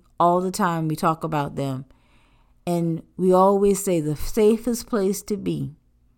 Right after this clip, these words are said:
in the whole wide world is in the will of God. We have conflicts going on all across the world. It is better for you to be where God wants you to be, even if it's a,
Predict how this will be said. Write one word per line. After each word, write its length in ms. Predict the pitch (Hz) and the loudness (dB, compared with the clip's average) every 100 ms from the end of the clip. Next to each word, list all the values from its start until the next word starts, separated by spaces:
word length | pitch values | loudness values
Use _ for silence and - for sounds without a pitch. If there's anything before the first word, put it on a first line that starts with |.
| _ _ _ _ | _ _ _ _
in 160 | 160 151 | -2 -2
the 120 | 147 | -2
whole 340 | 185 180 170 | -2 0 0
wide 320 | 175 165 165 | 0 0 -2
world 500 | 165 160 143 135 131 - - _ _ _ _ _ | -2 -2 -4 -6 -10 -16 -20 _ _ _ _ _
is 160 | 151 165 | -8 -2
in 140 | 151 | -2
the 60 | 147 | -2
will 220 | 147 147 | -2 -2
of 100 | 147 | -4
God. 300 | 143 131 131 | -4 -4 -4
We 160 | 160 208 | -2 -2
have 200 | 185 180 | -2 -2
conflicts 580 | 214 196 202 214 190 185 | 0 0 -2 -4 -4 -4
going 360 | 175 175 175 | -6 -4 -4
on 0 | |
all 400 | 170 151 151 165 | -4 -4 -2 -2
across 380 | 175 - 185 175 | -4 -2 -2 -2
the 120 | - | -4
world. 480 | 175 156 143 - 160 - - _ _ _ _ _ _ _ _ _ _ | -4 -2 -4 -6 -14 -20 -20 _ _ _ _ _ _ _ _ _ _
It 180 | 165 175 | 2 2
is 200 | 160 151 | 2 0
better 760 | 143 180 220 233 233 240 247 - _ - | 0 4 4 4 2 0 -4 -14 _ -12
for 180 | - | -4
you 540 | 202 196 190 170 139 139 _ _ _ _ _ _ - | -2 0 2 0 -2 -10 _ _ _ _ _ _ -6
to 120 | 151 | -6
be 420 | 139 175 185 185 | 0 2 2 0
where 180 | 170 160 | -2 -2
God 400 | 156 160 170 180 | 0 0 2 2
wants 280 | 180 185 185 | 0 -2 -2
you 60 | |
to 80 | 185 | -4
be, 120 | 165 | -2
even 360 | 151 170 190 196 | 0 0 -2 -2
if 120 | 185 | -2
it's 180 | 185 175 | -2 -2
a, 200 | 143 | -4